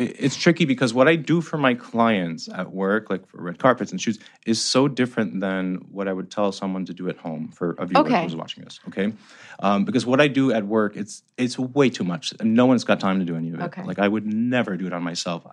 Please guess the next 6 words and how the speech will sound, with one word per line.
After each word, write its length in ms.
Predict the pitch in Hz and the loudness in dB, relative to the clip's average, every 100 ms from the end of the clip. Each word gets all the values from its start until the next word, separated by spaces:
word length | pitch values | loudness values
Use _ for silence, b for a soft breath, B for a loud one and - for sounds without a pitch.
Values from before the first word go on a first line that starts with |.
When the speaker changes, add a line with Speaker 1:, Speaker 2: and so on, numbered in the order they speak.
| - | -10
Speaker 1:
like, 220 | 92 92 _ _ - | -8 -8 _ _ 2
never. 560 | 240 226 196 - - - B B B B | 6 6 6 0 -12 -16 B B B B
Um, 460 | 101 107 110 107 - _ _ _ _ _ _ _ | 4 6 6 2 -2 _ _ _ _ _ _ _
honestly, 400 | - 113 135 156 | 2 4 4 4
like, 240 | 160 127 - | 6 6 6
I 300 | 113 131 143 | 6 6 4